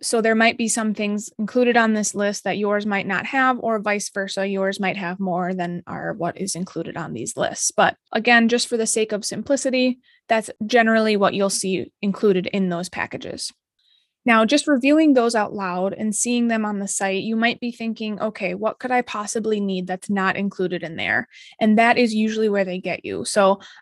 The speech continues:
I personally thought that we pretty much had everything we needed in our top tier package that we went with until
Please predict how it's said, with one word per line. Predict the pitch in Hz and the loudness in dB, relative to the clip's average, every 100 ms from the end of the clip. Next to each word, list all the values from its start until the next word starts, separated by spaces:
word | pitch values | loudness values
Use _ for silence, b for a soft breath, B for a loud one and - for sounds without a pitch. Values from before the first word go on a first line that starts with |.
| - | -2
I | 226 240 262 | 4 4 4
personally | - 247 240 247 247 254 | 0 -2 0 -2 0 0
thought | 247 208 208 208 - | -2 -2 -2 -2 -6
that | 208 | -4
we | 220 | -4
pretty | - 262 285 | -2 2 4
much | 262 247 | 2 0
had | 233 214 | -6 -4
everything | - 214 226 226 214 | -4 -2 -6 -4 -4
we | 202 | -2
needed | 196 185 190 254 277 311 | -2 -2 2 2 2 -2
in | - 226 226 | -2 -2 -2
our | 220 220 | -4 -4
top | 220 - 202 | -4 -4 -6
tier | - 226 220 | -4 -6 -6
package | - 190 214 214 - | -2 -4 -2 -4 0
that | 202 | -2
we | 220 | 0
went | 208 190 - | 0 0 0
with | 160 202 - B B B - | -4 -4 -6 B B B 0
until | 220 208 254 247 240 240 | 2 6 6 8 8 4